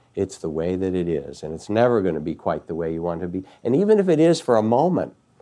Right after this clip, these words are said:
or even if that person is just how you want them to be for a moment, they change. Haven't you noticed?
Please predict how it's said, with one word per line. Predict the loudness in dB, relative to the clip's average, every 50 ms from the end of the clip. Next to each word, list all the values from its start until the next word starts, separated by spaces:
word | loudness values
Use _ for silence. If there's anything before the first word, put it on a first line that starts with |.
| _ _ _ _
or | -2 2 4
even | 4 4 4 2
if | 2 2
that | 0 0 0 -2
person | -6 -4 0 2 2 2 0 -4 -6 -6 -6
is | -8 -8 -6
just | -2 0 0 0 -2 -2
how | -2 0
you | 0 0 -2 -2
want | -2 0 -2 -2 -2 -2
them | -4 -4
to | -2
be | 0 -2 -2 -2
for | -6 -8 -4 -4 -2
a |
moment, | -2 -2 -2 -2 -4 -6 -8 -10 -10 -10 -12 -16 -20 -20 -20 -20 -20 -20 -20 _ _ -6
they | -2 -2 -2 -2
change. | 0 0 0 2 2 4 4 4 2 2 0 -4 -6 -10 -16 -20 -20 -20 -20 -20 -20 _ -20 -20 -20 -20 -18 -16 -8
Haven't | -2 0 0 2 0 0 -2 0
you | 0
noticed? | 4 6 6 6 6 4 2 0 -4 -10 -18 _